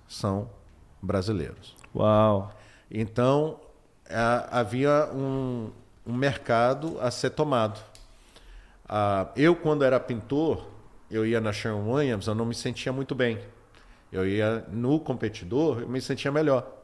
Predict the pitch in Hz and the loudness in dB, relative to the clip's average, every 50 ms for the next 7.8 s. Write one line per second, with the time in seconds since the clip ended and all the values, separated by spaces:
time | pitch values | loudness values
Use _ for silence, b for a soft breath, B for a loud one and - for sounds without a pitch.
0 | b b b b b b b b b b b b - - 107 107 104 101 98 - | b b b b b b b b b b b b -4 -2 0 2 2 0 -2 -4
1 | - - - 151 139 - - 147 131 113 98 - - - - - - - - - | -8 2 2 2 4 6 6 8 8 8 6 2 -2 -8 -12 -14 -18 -20 -18 -14
2 | - - - - - - - - - 139 - - - - - - - - - 135 | -10 -10 -10 -10 -12 -18 -20 -18 -18 -16 -12 -12 -12 -12 -12 -20 -20 -2 2 2
3 | 123 120 131 127 123 123 - 135 131 127 - 131 131 127 113 107 104 104 - b | 2 4 2 0 -2 -2 0 2 2 2 2 0 0 0 -2 -2 -4 -6 -12 b
4 | b b b b b b b - - 135 123 131 131 123 117 117 113 107 123 123 | b b b b b b b -2 -2 -2 -2 0 0 2 2 2 2 2 0 0
5 | 113 - 135 123 120 120 110 113 113 127 127 135 131 135 135 123 - 127 113 104 | 2 2 2 2 4 4 4 4 4 2 2 2 0 0 -4 -2 0 4 6 6
6 | 101 80 85 90 101 110 120 123 127 131 127 113 113 107 98 107 117 117 110 107 | 6 6 4 0 -2 0 0 0 0 0 -2 0 0 0 0 0 0 0 0 -4
7 | 107 107 - - 127 - - 110 107 107 110 110 - - - | -4 -10 -4 -4 -4 -2 0 2 2 2 2 0 -4 -10 -18